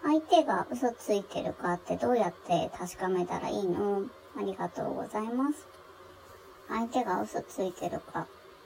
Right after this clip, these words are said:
まあ、嘘ついてんじゃないかなって思う時ありますけど、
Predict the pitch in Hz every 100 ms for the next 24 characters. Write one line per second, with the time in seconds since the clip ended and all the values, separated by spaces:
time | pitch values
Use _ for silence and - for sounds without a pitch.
0 | - - - 202 185 160 - 214 - 247
1 | - 240 220 202 180 180 180 175 - 165
2 | 175 - - 160 233 226 180 180 - 185
3 | 185 190 196 226 - - 165 180